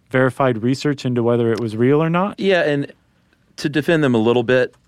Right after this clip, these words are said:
Speaker 2: Robert also makes a point. They're probably well-meaning, probably thinking they were doing this great work, like, helping these kids.
Speaker 1: Well, sure.
Speaker 2: But, like,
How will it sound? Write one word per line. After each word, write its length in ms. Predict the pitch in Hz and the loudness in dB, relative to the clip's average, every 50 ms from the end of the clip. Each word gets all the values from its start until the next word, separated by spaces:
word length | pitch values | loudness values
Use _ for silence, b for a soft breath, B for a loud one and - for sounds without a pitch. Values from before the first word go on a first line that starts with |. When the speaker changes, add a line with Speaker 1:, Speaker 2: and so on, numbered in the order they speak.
| _ _ - - - | _ _ -16 -14 -4
Speaker 2:
Robert 340 | 117 117 127 123 113 107 107 | 0 2 2 4 4 4 2
also 240 | 107 104 - 113 | 2 2 0 0
makes 240 | 101 98 95 - - | -2 -2 -2 -4 -6
a 60 | 110 | -10
point. 260 | - - 104 92 90 - | -6 -4 -4 -4 -4 -2
They're 140 | - 160 135 | -4 -4 -2
probably 300 | - 180 175 147 123 107 | 0 0 0 0 0 0
well-meaning, 640 | 110 120 117 113 107 107 117 120 113 98 95 92 85 b b b b b b b | 2 2 2 2 2 0 0 0 0 -2 -2 -6 -8 b b b b b b b
probably 240 | - 151 143 135 120 | 0 2 2 2 2
thinking 260 | - 143 131 120 120 | 0 -2 -2 0 0
they 100 | 113 107 | 0 0
were 80 | 104 101 | -2 -2
doing 260 | 98 110 110 107 104 | 0 0 0 0 0
this 140 | 101 92 - | -2 -4 -4
great 300 | - - 110 110 - - | -4 -2 -2 -2 0 0
work, 320 | 98 117 127 113 - - - | 0 2 2 0 0 -4 -4
like, 180 | 101 95 - - | -4 -4 -2 -2
helping 260 | 127 135 131 123 98 | -4 -2 -2 -2 -4
these 160 | 90 85 - | -6 -6 -8
kids. 240 | - - 180 170 - | -4 -2 0 2 2
Speaker 1:
Well, 120 | 208 185 165 | 2 0 -2
sure. 520 | - - - - 294 277 123 92 143 123 - _ _ | -4 -6 -6 -4 -4 -2 -2 -4 -6 -12 -16 _ _
Speaker 2:
But, 180 | 131 131 - 139 | 0 0 2 0
like, 360 | 127 120 117 - - - | 0 0 -2 -4 -8 -14